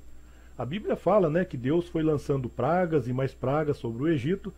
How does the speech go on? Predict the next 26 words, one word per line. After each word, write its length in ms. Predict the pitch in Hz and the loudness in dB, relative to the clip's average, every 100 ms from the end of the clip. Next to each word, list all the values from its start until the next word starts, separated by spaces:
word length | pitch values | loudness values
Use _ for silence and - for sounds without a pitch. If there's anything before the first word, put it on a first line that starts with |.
| - - | -14 -10
para 500 | - 156 165 165 165 | 0 4 6 6 6
fazer 320 | 151 160 143 151 | 4 0 0 -2
com 140 | 165 | -4
que 140 | - | -6
Faraó 540 | 160 170 170 143 156 170 - | -6 -2 2 4 4 2 -4
fosse, 920 | - 156 156 - 165 165 160 151 127 - - - - - - | -4 -2 -2 -6 -4 -2 2 2 0 -4 -18 -20 -18 -12 -2
é, 320 | 143 147 143 | 4 4 4
forçado 760 | 139 190 151 - 185 185 113 110 | 4 2 4 2 4 4 2 -2
a 80 | 127 | 0
libertar 500 | 143 151 143 139 151 | 2 2 2 2 0
o 60 | |
povo 480 | 151 135 156 156 175 - - - | 0 0 0 -2 -6 -12 -12 -4
hebreu, 360 | 160 165 131 - - - - - - - - - | -2 2 0 -2 -12 -20 -20 -20 -18 -18 -18 -12
que 100 | 101 | -6
era 140 | 117 | -2
escravo, 500 | 131 - 151 135 87 - - - | -4 -2 0 0 -4 -10 -18 -18
que 140 | - 92 | -14 -8
já 140 | 113 | -6
estava 320 | 113 120 117 | -4 -4 -2
ali 180 | 120 113 | -2 0
há 140 | 127 117 | 0 -2
quatrocentos 880 | - 113 107 - 147 175 - 98 | -4 -6 -8 -8 -6 -4 -4 -4
anos 240 | 131 139 - | -4 -4 -6
como 440 | 127 127 127 113 - - | -6 -4 -2 -4 -8 -12
escravos, 680 | - 113 - 127 117 85 76 | -10 -10 -4 -2 -2 -4 -8
né? 240 | 101 156 | -4 -4